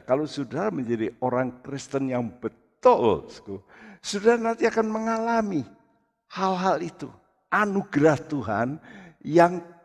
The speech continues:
tidak terpikirkan. Ya,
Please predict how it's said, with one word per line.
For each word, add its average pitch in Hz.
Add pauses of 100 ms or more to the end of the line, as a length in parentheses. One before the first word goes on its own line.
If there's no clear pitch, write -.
(120)
tidak - (600)
terpikirkan. 190 (2500)
Ya, 185